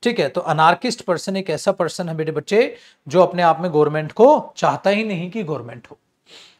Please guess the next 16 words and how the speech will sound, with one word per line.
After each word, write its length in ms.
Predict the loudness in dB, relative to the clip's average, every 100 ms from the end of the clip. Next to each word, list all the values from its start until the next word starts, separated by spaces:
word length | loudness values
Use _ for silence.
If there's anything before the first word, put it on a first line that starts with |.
| _ -2
अनार्की 500 | 2 6 4 4 -2
भी 120 | 2
हो 120 | 4
गया, 140 | 4 4
अनार्किस्ट 500 | 4 0 -4 -14 -16
भी 60 |
हो 60 | -20
गया। 80 | _
अच्छा, 300 | -8 -6 -12 _ _ _ _
एक 120 | 0 4
वर्ड 200 | 4 4
है 60 |
बेटा 180 | 4 2
सबवर्सिव, 1160 | 2 0 2 2 0 0 2 2 2 -4 -8 -10
सबवर्सिव, 920 | -6 0 0 0 0 0 0 -6 -12 -16 _ _ _ _ _ _ _ _
सबवर्सिव। 920 | -18 0 4 4 4 2 2 -2 -8